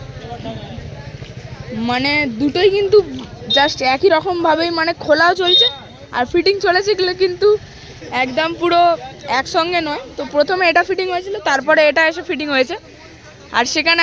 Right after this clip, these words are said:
আমাদের অপারেটর দাদা, হাই, চেনো অবশ্য মহাদেব দা। আর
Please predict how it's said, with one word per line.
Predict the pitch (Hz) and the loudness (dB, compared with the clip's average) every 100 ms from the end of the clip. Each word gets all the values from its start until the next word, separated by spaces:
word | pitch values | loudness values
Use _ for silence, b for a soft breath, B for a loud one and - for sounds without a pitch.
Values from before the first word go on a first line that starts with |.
| 330 | 2
আমাদের | 320 339 311 | 2 4 4
অপারেটর | 302 349 359 339 | 6 4 4 2
দাদা, | 339 440 480 - - - - - - - - - - - 427 - 349 - | 2 2 0 -6 -20 -20 -20 -20 -20 -20 -20 -20 -20 -20 -20 -18 -14 -2
হাই, | 262 311 311 311 311 359 415 392 427 494 508 - - 466 - 453 - - - - - - - 196 202 - - - - - - 254 | 4 4 4 4 0 -6 -16 -20 -20 -20 -20 -20 -20 -20 -20 -20 -20 -20 -20 -20 -20 -20 -20 -20 -20 -20 -20 -20 -20 -20 -14 -6
চেনো | 285 285 302 294 | -2 0 2 2
অবশ্য | 302 - 339 | 2 0 0
মহাদেব | 277 285 311 294 | 2 4 4 4
দা। | 359 466 - - - - - - - 277 330 427 480 294 339 - - 302 - | 2 2 -6 -16 -18 -18 -18 -18 -16 -14 -14 -16 -16 -16 -16 -16 -16 -12 -4
আর | 208 | 0